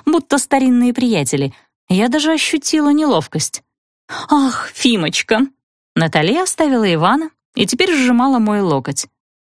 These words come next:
«Ты же не жалеешь, что одарила меня этим платьем? Я так счастлива, дорогая! Прекрасная погода, чудесный воздух, приятные люди вокруг!»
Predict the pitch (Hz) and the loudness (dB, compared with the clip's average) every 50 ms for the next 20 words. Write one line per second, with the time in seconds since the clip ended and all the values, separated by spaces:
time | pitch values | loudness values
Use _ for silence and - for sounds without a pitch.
0 | _ _ _ _ _ - 269 254 220 185 202 226 220 214 220 202 185 220 208 254 | _ _ _ _ _ 0 0 2 2 2 0 2 2 2 0 0 0 0 0 0
1 | 349 370 311 247 - - - - - - - - 247 233 202 233 226 214 269 339 | 0 0 -2 -2 -6 -8 -10 -8 -8 -2 0 2 2 2 2 2 2 2 2 2
2 | 370 359 302 240 220 214 208 220 220 - 220 214 220 214 190 180 - - 185 175 | 2 4 4 2 2 2 0 0 0 0 -2 0 0 0 0 0 -2 -2 -2 -2
3 | 170 - - - - - - 269 269 269 302 302 - - - - 302 247 247 - | -4 -6 -10 -14 -16 -4 0 0 0 2 0 -2 -2 -4 -2 0 0 0 2 0
4 | 233 202 180 208 196 240 247 247 240 208 240 220 214 214 - _ _ _ - 240 | 0 0 0 2 0 2 0 0 0 0 0 -2 -2 -6 -8 _ _ _ -2 -2
5 | 233 - - 359 381 - - - 277 254 240 - 240 226 220 185 175 170 180 208 | -2 -2 -4 -4 -4 -2 0 0 0 0 0 0 0 0 0 -2 -2 -2 -2 -4
6 | 214 - - 320 302 339 370 370 - - 294 277 226 233 226 214 185 160 156 196 | -4 -2 -2 0 0 0 -2 0 0 0 0 2 2 2 0 0 0 0 -2 -4
7 | - - - - - - - - 339 330 339 370 370 - 311 320 302 277 269 254 | -4 -4 -10 -12 -12 -4 -2 0 2 2 2 2 2 2 2 2 2 2 2 2
8 | 254 233 175 180 185 175 190 202 - 226 202 190 - - - | 0 0 0 0 0 0 0 0 -2 -4 -4 -4 -6 -12 -20